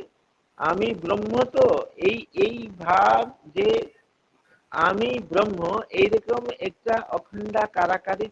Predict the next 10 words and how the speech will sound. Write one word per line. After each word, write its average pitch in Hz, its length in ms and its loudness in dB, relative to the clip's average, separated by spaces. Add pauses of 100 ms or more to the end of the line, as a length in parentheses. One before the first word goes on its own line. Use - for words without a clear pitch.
(100)
চিত্তবৃত্তি 180 800 -8
উদয় 143 440 0
হয় 113 200 -10 (200)
নির্বিকল্প 170 720 -2
সমাধিতে। 117 600 -16 (680)
তখন 220 340 -2
তার 190 260 0
অজ্ঞান 180 720 -2
দূর 165 420 -4
হয় 156 280 2